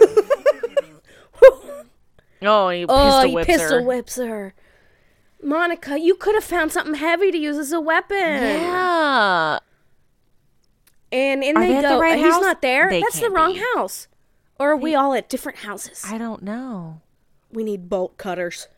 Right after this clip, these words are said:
Speaker 2: That's not the right house.
Speaker 1: That's not
Speaker 2: That's
Speaker 1: the right
Speaker 2: not it. The
Speaker 1: house.
Speaker 2: house
Speaker 1: Whose
Speaker 2: ain't
Speaker 1: house
Speaker 2: big
Speaker 1: are
Speaker 2: enough.
Speaker 1: they at?
Speaker 2: He's probably got, like, a weird dead aunt or something.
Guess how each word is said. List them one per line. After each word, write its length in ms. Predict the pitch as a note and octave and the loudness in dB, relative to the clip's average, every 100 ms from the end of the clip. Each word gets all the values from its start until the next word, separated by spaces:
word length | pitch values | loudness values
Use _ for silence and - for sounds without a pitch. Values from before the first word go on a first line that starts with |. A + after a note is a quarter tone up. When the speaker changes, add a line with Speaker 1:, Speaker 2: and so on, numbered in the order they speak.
| _ _ _ _ _ _ _ _ _ _ _ _ _ _ _ - | _ _ _ _ _ _ _ _ _ _ _ _ _ _ _ -8
Speaker 2:
That's 240 | C4+ D4+ | -6 -4
not 140 | F#4+ | -4
the 120 | E4 C#4 | -2 -2
right 180 | G#3 | -2
house. 420 | G#3 F3+ F#3 F3+ A3+ | -2 -2 0 -2 -6
Speaker 1:
That's 220 | C#4+ - | -12 -12
not 120 | E4+ | -10
Speaker 2:
That's 140 | B3 D#4+ | -8 -4
Speaker 1:
the 40 | |
right 40 | C4+ | -2
Speaker 2:
not 20 | B3+ | 0
it. 240 | B3 A#3+ G4+ | 0 -2 -2
The 40 | D4+ | -2
Speaker 1:
house. 40 | |
Speaker 2:
house 200 | D4 E4+ F#4 | 2 0 0
Speaker 1:
Whose 80 | |
Speaker 2:
ain't 120 | D#4+ - | 0 0
Speaker 1:
house 160 | E5+ | 0
Speaker 2:
big 80 | E4 | 0
Speaker 1:
are 40 | F4+ | 2
Speaker 2:
enough. 100 | C#4 | 4
Speaker 1:
they 200 | B3 G#3+ | 4 6
at? 440 | G3 F3 C#3+ A#2+ - _ _ _ _ _ _ _ _ _ _ _ _ _ _ _ _ _ _ _ | 6 6 6 2 -4 _ _ _ _ _ _ _ _ _ _ _ _ _ _ _ _ _ _ _
Speaker 2:
He's 240 | - C#4+ - | -8 -8 -6
probably 280 | D4+ D#4+ | -4 -2
got, 160 | D4 C4+ | -2 -4
like, 160 | C4+ G#3+ | -6 -8
a 80 | |
weird 400 | F#3+ F#3+ G3+ G3 F#3 | -8 -6 -6 -6 -6
dead 220 | F#3 F3 | -6 -6
aunt 320 | D#3+ E3+ E3+ | -10 -14 -14
or 80 | - | -16
something. 580 | - E3+ - D#3 F3+ | -14 -14 -12 -14 -14